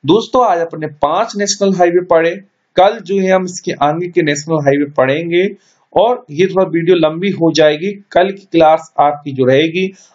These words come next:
आध घंटे की क्लास रहेगी और ये कल मैं आपको पढ़ाने वाला हूँ। तो आपको कैसा लगा,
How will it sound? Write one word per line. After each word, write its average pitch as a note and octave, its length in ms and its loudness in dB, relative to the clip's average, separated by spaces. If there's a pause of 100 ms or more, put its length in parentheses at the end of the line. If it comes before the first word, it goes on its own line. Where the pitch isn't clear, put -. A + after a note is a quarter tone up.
(160)
आध G3+ 320 0
घंटे F#3+ 380 -2
की F#3+ 160 -6
क्लास E3+ 420 2
रहेगी E3+ 640 0 (280)
और E3 200 2
ये F#3 140 -2 (140)
कल D#3 180 2
मैं D3 160 -4
आपको C#3 440 -2 (320)
पढ़ाने C#3+ 380 -2
वाला A#2+ 320 4
हूँ। A#2 260 -8 (360)
तो B2 100 4
आपको C3 320 0
कैसा D3 360 0
लगा, F#3 460 2